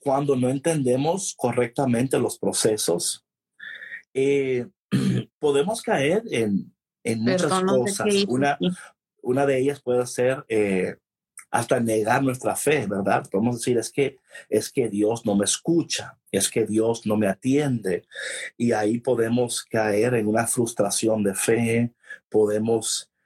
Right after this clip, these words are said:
Speaker 1: eh, perder la esperanza en Dios, podemos hasta llegar a ser muy cínicos con la fe y decir, "A mí no me hable de Dios, a mí no me hable de, de la fe, a mí déjame tranquila y tranquilo, porque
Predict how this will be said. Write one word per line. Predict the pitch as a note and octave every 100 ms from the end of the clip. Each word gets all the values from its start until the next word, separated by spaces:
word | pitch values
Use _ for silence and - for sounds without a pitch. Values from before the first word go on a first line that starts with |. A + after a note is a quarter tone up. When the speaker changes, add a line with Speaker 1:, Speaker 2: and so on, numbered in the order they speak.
| _ -
Speaker 1:
eh, | G2+ G2+ G2+ F#2+ F#2+
perder | - A2 G2+ A#2
la | A#2
esperanza | A2+ - G#2+ A2+ B2+ B2 - G#2+
en | G2+
Dios, | G#2+ A#2 A#2 A#2+ - - - _ _ - - -
podemos | - A2 A2+ B2+ B2
hasta | C3 A#2+ B2+ A#2 A2+ _ _ _ _ _ _ -
llegar | A#2 G#2+ B2
a | B2+
ser | C#3+
muy | B2 A#2
cínicos | - - B2 D#3+ C3+ - F#2+ -
con | G2+ F#2+
la | F2+
fe | - B2 C#3
y | G#2+
decir, | F#2+ - A#2 -
"A | G#2
mí | A2+
no |
me | D#3
hable | D#3+ D#3
de | B2
Dios, | C3+ D3 E3 - - - - - -
a | A2
mí | A2+
no | C#3+
me | D3+ D3
hable | D3+ D3+
de, | C3 A#2 A2
de |
la | G#2+ F#2+
fe, | - C#3+ D#3+ E3
a | B2+
mí | G#2+ A2 C#3 D3
déjame | C3 B2+ D3 D3 C#3
tranquila | B2+ G#2 - C#3+ D#3
y | C#3+
tranquilo, | A2 G2+ C#3 D#3 F3+ G3+ - - - - -
porque | B2 A#2 A#2+ - A#2+ A2 G#2+